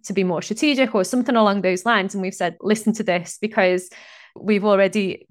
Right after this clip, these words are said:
discussed this on the podcast, and there'll probably be some tips that you can take away to, to help you become more strategic or start to think more strategically. So I think that was probably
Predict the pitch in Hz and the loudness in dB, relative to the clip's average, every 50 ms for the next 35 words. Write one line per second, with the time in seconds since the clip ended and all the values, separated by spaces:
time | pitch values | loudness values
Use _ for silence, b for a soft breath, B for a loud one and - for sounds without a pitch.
0 | _ - 214 220 - - 285 269 226 - - 254 254 254 254 220 208 214 220 285 | _ -8 -8 -6 0 2 2 2 2 2 0 0 2 2 0 0 0 0 0 -2
1 | 269 269 - - - 285 262 269 233 - - - 226 214 196 185 180 - - - | -2 -2 -4 -6 -4 -2 -2 -2 -4 -6 -8 -4 -4 -4 -4 -4 -8 -10 -10 -8
2 | 170 185 175 - 214 196 185 185 185 185 180 - - 190 185 180 180 - 180 175 | -6 -8 -6 -4 -2 -2 -2 -2 -2 -4 -6 -6 -6 -6 -6 -6 -6 -6 -6 -6
3 | - - - - - 180 202 196 - - 190 - 208 190 185 - 185 185 175 175 | -8 -10 -12 -10 -8 -6 -6 -6 -4 -4 -4 -2 -2 -2 -2 0 0 -2 -2 -2
4 | - - 175 185 202 - - 226 214 - - - 202 196 202 - - 226 196 190 | -4 -6 -6 -6 -6 -4 -2 -2 -2 2 2 2 2 2 -2 -4 -2 0 0 0
5 | 175 - b b b b b b _ - - 220 226 - 214 196 190 185 185 - | 0 -4 b b b b b b _ -8 -8 -6 -2 0 2 2 2 2 2 0
6 | - 214 220 214 190 180 185 190 - - 285 269 - - 311 269 277 277 - 262 | -4 -6 -2 -2 -2 -2 -2 -2 0 2 2 2 2 2 2 2 2 0 -6 -8
7 | - - 233 214 208 196 - - - _ _ _ _ _ - 202 190 190 185 - | -6 -4 -2 -2 -2 -4 -8 -14 -20 _ _ _ _ _ -4 -2 0 0 -2 -4
8 | - - 214 - - 190 190 180 180 190 180 - - 202 196 196 - - 220 220 | -6 -8 -6 -4 -4 -4 -4 -4 -6 -6 -6 -4 -2 -2 -2 -2 0 2 2 2
9 | 220 220 247 240 233 233 B B B B - 202 175 202 220 - - 214 185 180 | 4 2 2 0 -2 -4 B B B B 0 0 0 0 -2 -2 -2 0 0 0
10 | 175 190 185 175 156 135 - | 0 -2 -6 -6 -6 -10 -14